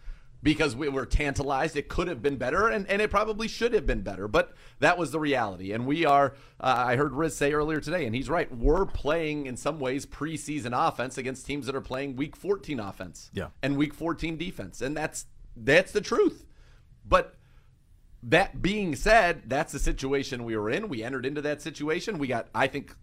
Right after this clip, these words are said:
Speaker 1: hosed by the league a little bit. But now, over these final four games, it's, let's see this offense do everything we can with Deshaun Watson, get him live looks at everything that we can, assess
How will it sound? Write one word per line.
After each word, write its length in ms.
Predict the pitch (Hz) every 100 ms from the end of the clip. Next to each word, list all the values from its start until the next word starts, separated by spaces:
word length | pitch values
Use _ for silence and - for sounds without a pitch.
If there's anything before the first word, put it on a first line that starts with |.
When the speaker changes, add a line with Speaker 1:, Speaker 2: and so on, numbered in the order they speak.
| -
Speaker 1:
hosed 520 | 135 156 214 - 143
by 160 | 127 143
the 80 |
league 200 | 151 165
a 40 | 175
little 160 | 190
bit. 280 | 180 240 - - - - - - - - - - -
But 220 | 98 175
now, 540 | 143 180 226 180 175 165
over 200 | 147 165
these 200 | 165 156
final 280 | 165 170 165
four 260 | - 165 139
games, 480 | 156 190 175 151 - -
it's, 400 | 143 135 - - - - - - - - - - - - - - - -
let's 280 | 107 170 -
see 280 | - 208 190
this 200 | 170 -
offense 400 | 156 151 156 -
do 160 | 127
everything 300 | 120 180 180
we 80 | 180
can 200 | 147 156
with 100 | 151
Deshaun 220 | - 147
Watson, 360 | 131 120 - 117
get 200 | 95 135
him 280 | 143 110 104 - -
live 320 | 95 123 165
looks 220 | 147 151 151
at 80 |
everything 340 | 139 156 165 160
that 80 | 156
we 80 | 151
can, 300 | 139 139 143 - - -
assess 880 | 151 143 - - 185 220 156 - -